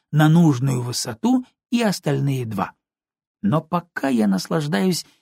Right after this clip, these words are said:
именно общением на уровне ума и сердца. Короче говоря, вопрос психического рождения — и дальнейшего развития мужественности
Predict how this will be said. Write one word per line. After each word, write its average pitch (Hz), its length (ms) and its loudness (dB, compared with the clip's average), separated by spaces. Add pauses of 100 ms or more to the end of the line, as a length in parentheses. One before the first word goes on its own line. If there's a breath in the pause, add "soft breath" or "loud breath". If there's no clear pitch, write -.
(240 soft breath)
именно 190 400 6
общением 190 720 0
на 160 120 0
уровне 147 400 0
ума 127 300 -4
и 117 60 -10
сердца. - 680 -10 (520)
Короче - 400 -2
говоря, 143 480 -4 (440)
вопрос 180 440 -2
психического 147 920 -6
рождения — 123 840 0 (300)
и 151 100 2
дальнейшего 156 760 2
развития 131 600 -4
мужественности 202 1080 -2